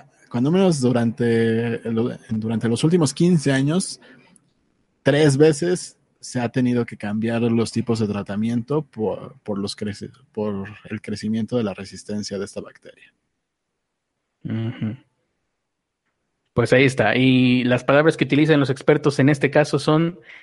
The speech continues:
Speaker 2: es alarmante y preocupante. Esas son las dos palabras que, que más leí en este artículo. Maldita sea.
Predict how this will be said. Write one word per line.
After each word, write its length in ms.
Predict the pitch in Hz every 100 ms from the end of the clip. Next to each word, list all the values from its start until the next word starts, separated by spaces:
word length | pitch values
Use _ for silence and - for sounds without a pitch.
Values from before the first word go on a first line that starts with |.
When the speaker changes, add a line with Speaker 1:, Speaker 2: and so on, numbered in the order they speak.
| -
Speaker 2:
es 420 | 139 143 - - _ _ _ _ -
alarmante 880 | 131 120 123 147 190 190 247 262 _ _
y 180 | 175 208
preocupante. 880 | - 139 - 120 120 107 - 104 117
Esas 200 | 151 143
son 180 | 147
las 180 | 135 123
dos 260 | 123 127 -
palabras 640 | 139 143 160 190 202 -
que, 480 | - 107 101 82 107 _ -
que 120 | 110
más 200 | 127 120
leí 280 | 120 120 120
en 80 | 120
este 220 | 123 117
artículo. 500 | 110 117 - 92 - -
Maldita 400 | 107 117 120 101
sea. 260 | 85 76